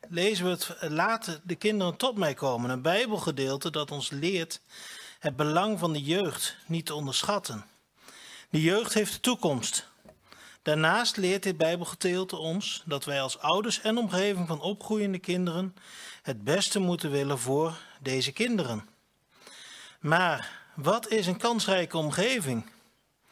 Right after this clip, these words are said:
Wat vinden we belangrijke grondbeginselen aan een kans-, van een kansrijke omgeving? Wij als C V O-fractie wensen te benadrukken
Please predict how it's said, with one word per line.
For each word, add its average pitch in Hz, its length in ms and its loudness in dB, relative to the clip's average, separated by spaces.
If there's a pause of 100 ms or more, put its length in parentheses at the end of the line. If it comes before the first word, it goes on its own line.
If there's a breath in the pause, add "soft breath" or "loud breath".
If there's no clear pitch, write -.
(560 loud breath)
Wat 220 240 2
vinden 226 300 2
we 202 120 2
belangrijke 220 640 2
grondbeginselen 208 1080 0
aan 220 360 0
een 180 260 -4
kans-, 185 320 0 (120)
van 214 260 2
een 214 80 -2
kansrijke 170 600 0
omgeving? 135 560 -4 (560 loud breath)
Wij 202 260 2
als 190 160 2
C - 60 0 (140)
V 160 160 0
O-fractie 156 600 0
wensen 165 380 0
te 165 100 -4
benadrukken 147 880 0